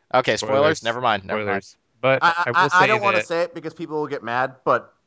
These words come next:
Speaker 1: Does
Speaker 2: Yeah.
Speaker 1: Lavos go back in time and, like,
Speaker 2: Yes.
Speaker 1: put them through a t-, uh,
Speaker 2: Yep.
Speaker 1: time compression?
Speaker 2: Yep. Yep. Lavos is actually the main character. He is Lavos.
Speaker 1: Ooh.
Speaker 2: And, um, yeah, the final mission is just you annihilating the world. It's pretty cool.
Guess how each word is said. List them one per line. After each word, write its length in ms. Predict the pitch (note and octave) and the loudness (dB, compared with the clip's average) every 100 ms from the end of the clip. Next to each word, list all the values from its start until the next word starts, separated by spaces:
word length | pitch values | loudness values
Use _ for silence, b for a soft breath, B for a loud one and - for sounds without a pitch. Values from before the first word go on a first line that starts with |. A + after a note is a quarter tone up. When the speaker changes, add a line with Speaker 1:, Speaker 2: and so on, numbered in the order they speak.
| _ _ - | _ _ -4
Speaker 1:
Does 120 | G2 | -2
Speaker 2:
Yeah. 140 | F#2+ | -2
Speaker 1:
Lavos 480 | G#2 A#2 B2 B2 - | 4 4 4 -6 -4
go 120 | B2 | -2
back 240 | A#2 A#2 A2+ | 0 0 -2
in 80 | G2+ | -6
time 320 | A2 G#2+ A2+ | -2 -2 -2
and, 100 | G#2 | -2
like, 80 | A2 | 0
Speaker 2:
Yes. 240 | G2+ - | 0 -2
Speaker 1:
put 20 | |
them 160 | A2+ G#2+ | -10 -10
through 280 | - A2+ G#2+ | -12 -6 -6
a 40 | |
t-, 180 | - - | -6 -10
uh, 200 | - A2 G#2 | -2 2 2
Speaker 2:
Yep. 120 | E3+ _ | 0 _
Speaker 1:
time 340 | - A2 A2 A2 | -4 -2 -2 -6
compression? 760 | - G#2+ G#2 - G#2+ - A#2+ B2+ | -6 -6 -6 -4 -4 -2 -4 -6
Speaker 2:
Yep. 100 | - _ _ _ _ _ | -8 _ _ _ _ _
Yep. 160 | D#3+ - _ - | -8 -8 _ -6
Lavos 500 | C3 C3+ C#3 C#3 - | 0 0 0 -6 -8
is 280 | B2+ A#2+ A2+ | -6 -4 -2
actually 380 | A2 - B2 A#2 | -4 -4 -4 -4
the 100 | A2+ | -2
main 220 | G#2+ G#2+ | -2 -4
character. 520 | A2+ G#2 G#2 A2 G#2+ | -4 -4 -4 -4 -4
He 260 | A2 A#2+ G#2+ | -2 0 2
is 140 | A2 | 2
Lavos. 560 | A2 G2+ A#2 B2+ - _ _ _ _ D#3 | 2 2 0 -8 -12 _ _ _ _ -4
Speaker 1:
Ooh. 120 | F4 | 0
Speaker 2:
And, 440 | G#2+ G2+ G2 F#2+ F#2+ | 2 0 0 -2 0
um, 420 | F#2+ F#2 F#2 F#2+ _ _ _ _ C3 | 0 0 -6 -14 _ _ _ _ -2
yeah, 300 | A2 B2 G#2 - | 2 2 0 -4
the 100 | G#2 | -4
final 260 | A#2 A#2 A2 | -2 -2 -2
mission 280 | A2+ - | -6 -8
is 120 | G#2 F#2+ | -8 -8
just 260 | G#2 - | -12 -8
you 100 | G#2+ | -6
annihilating 500 | G2+ F#2+ G2+ G2+ G2+ | -2 0 0 0 -4
the 60 | G2 | -8
world. 260 | F#2+ G#2+ G2 | -6 -8 -10
It's 120 | - | -12
pretty 200 | G#2+ G#2 | -10 -8
cool. 280 | A#2 G#2+ | -6 -8